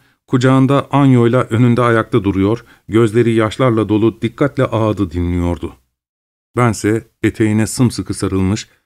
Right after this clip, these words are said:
kıvrımları arasında saklanmaya çalışıyordum. Çünkü okunan türkünün sözleri ne kadar tatlıysa Türküyü okuyan şarkıcı da gözlerime o kadar vahşi görünüyordu. Annem acıklı türkünün sözlerini ezberleyince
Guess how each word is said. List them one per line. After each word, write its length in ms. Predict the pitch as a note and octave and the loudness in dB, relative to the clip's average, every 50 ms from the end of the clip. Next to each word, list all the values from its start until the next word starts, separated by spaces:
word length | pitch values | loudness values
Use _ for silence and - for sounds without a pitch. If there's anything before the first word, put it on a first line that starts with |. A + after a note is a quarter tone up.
| _ _ _ _ _ _ _ _ | _ _ _ _ _ _ _ _
kıvrımları 540 | - - A#2 A2 A2+ A2+ A2+ A2+ A2+ B2 A#2+ | -2 0 0 2 2 2 2 0 2 0 0
arasında 440 | A2+ G#2 A2 G#2 - G#2 G2 A2 G2+ | 0 0 -2 -2 -4 -4 -4 -4 -2
saklanmaya 560 | - G#2+ G2 - G#2 G2+ G2 F#2+ F#2 F#2 E2 | -4 -4 -6 -4 -2 -2 0 0 0 0 -2
çalışıyordum. 680 | - F2+ E2+ E2+ E2 - F#2 F2 E2+ E2 D2+ D#2+ C#2+ - _ _ _ _ _ _ _ _ _ _ _ _ _ _ | -2 -4 -4 -6 -6 -6 -4 -4 -4 -4 -6 -8 -10 -12 _ _ _ _ _ _ _ _ _ _ _ _ _ _
Çünkü 520 | - C3 C3 C3 B2+ - C#3+ C#3 B2 - - _ - | 0 2 2 4 4 2 2 0 0 -4 -6 _ -2
okunan 380 | A2 A#2 - C3 C#3 C#3 C3+ | -2 0 2 2 2 2 2
türkünün 440 | B2+ - B2+ A#2+ - B2+ B2+ B2+ B2 | 2 0 -2 -2 0 2 4 4 4
sözleri 480 | A#2+ - B2 A#2+ G#2 A2+ B2 A#2+ A2+ A2 | 2 2 2 2 2 2 2 2 2 2
ne 80 | C3 | 2
kadar 340 | C#3+ - B2+ A#2+ B2 A#2 - | 0 0 0 0 0 -2 -2
tatlıysa 720 | - A2+ A2 - - A#2 A2+ G2 - A#2 A#2+ A#2+ A#2+ - _ _ _ _ _ | -2 -4 -2 -2 -2 -2 -2 -2 -2 -2 -2 -2 -2 -6 _ _ _ _ _
Türküyü 380 | - B2+ A#2+ - - A#2+ A#2+ B2+ | -2 0 0 0 0 0 2 4
okuyan 400 | C3 B2 B2 - A#2+ A#2+ A#2 A2+ | 4 4 2 0 0 0 0 0
şarkıcı 500 | - - A#2 A2+ - - A#2 G#2 A2+ G#2+ | 0 0 0 0 0 -2 -2 -2 -2 -2
da 140 | A2 A2+ A2 | 0 -2 -2
gözlerime 640 | G#2+ - - G2+ A2+ G#2 - A2+ G#2+ G#2+ A2 G#2+ - | -2 -2 -2 -2 -2 0 0 0 0 0 0 0 0
o 100 | C3+ C#3 | -2 -2
kadar 280 | C#3 B2+ A2+ A2+ A2+ G#2+ | -2 -2 -2 0 0 0
vahşi 420 | G2 G#2 G2 - - A2 G#2 E2+ | 0 0 -2 -2 -2 -2 -2 0
görünüyordu. 720 | D#2+ E2+ D#2+ E2 E2+ E2+ E2+ E2 E2 D#2+ D#2 D2 E2 D#2 - - _ _ _ _ _ _ _ _ _ _ _ _ _ _ _ _ _ _ _ _ - | 0 -2 -2 -2 -2 -2 -2 -2 -4 -4 -6 -8 -10 -10 -12 -14 _ _ _ _ _ _ _ _ _ _ _ _ _ _ _ _ _ _ _ _ 0
Annem 420 | A#2 B2+ B2+ C#3 C#3+ C#3 C3 - - | 2 4 4 4 4 2 2 0 -2
acıklı 360 | B2 A2+ B2+ C3 B2 - C#3+ | -2 0 0 -2 -2 -2 -2
türkünün 400 | - - B2+ - - B2+ B2 B2 | -2 -2 -2 0 2 2 4 4
sözlerini 520 | A#2+ - A#2+ A#2+ G#2+ G#2+ A#2+ A2+ A2+ A#2 A#2+ | 4 2 2 0 2 2 2 2 4 4 2
ezberleyince 840 | A#2 A2+ G#2+ G2 A#2 A#2 A2+ A2 A2+ A#2+ B2+ B2+ A2+ B2 B2 A#2+ | 2 0 0 0 0 0 0 2 2 4 4 4 4 2 0 -2